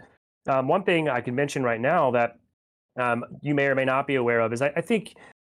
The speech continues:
content, I agree, we've checked that box. Um, I think we're at least at a part, at a point now, especially with Forge and all the stuff that's still out there that we have yet to even scratch the surface of. Like, I don't think we're gonna have a content problem in this game anymore.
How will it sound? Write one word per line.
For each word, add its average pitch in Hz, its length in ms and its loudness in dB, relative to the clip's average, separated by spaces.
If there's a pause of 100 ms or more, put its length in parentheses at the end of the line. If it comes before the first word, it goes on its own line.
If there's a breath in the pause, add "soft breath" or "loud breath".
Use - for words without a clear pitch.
(340)
content, 202 440 0
I 151 120 0
agree, 139 320 2
we've 120 160 -4
checked 160 240 -2
that 123 200 0
box. - 460 -6
Um, 110 560 -2 (120)
I - 100 -6
think 139 200 -4
we're 127 120 2
at 120 100 -2
least 135 260 -2
at 120 120 2
a 117 40 -4
part, 117 500 -2
at 120 120 -2
a 117 40 -4
point 120 300 -2
now, 107 200 -2
especially 117 400 -4
with 117 140 -2
Forge 117 420 0
and 107 80 -6
all 117 200 0
the 131 100 -2
stuff 120 260 -2
that's 101 120 -10
still 120 240 -2
out 110 160 0
there 117 100 0
that 98 100 -8
we 101 120 -6
have 98 120 -6
yet 113 200 -4
to - 80 -10
even 101 160 -8
scratch 110 320 -6
the - 80 -14
surface 113 420 -6
of. 101 200 -6
Like, 95 180 -6
I 135 80 0
don't 160 100 0
think 143 160 -2
we're 139 60 2
gonna 123 100 0
have 110 80 -2
a 107 60 -6
content 104 400 -6
problem 101 280 -4
in 95 60 -10
this 95 160 -12
game 104 240 -8
anymore. 98 480 -8